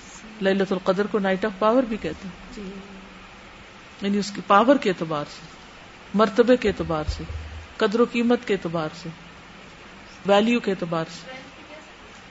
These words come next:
Speaker 1: اسٹیٹس کے اعتبار سے، سب سے اونچا اس کا۔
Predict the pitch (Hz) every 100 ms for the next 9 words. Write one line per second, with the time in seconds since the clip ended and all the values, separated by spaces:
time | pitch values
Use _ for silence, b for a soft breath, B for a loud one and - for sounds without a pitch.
0 | - - - - - - - 214 233 247
1 | - 190 170 170 160 - - - - -
2 | - - 262 - 233 180 - 175 - 175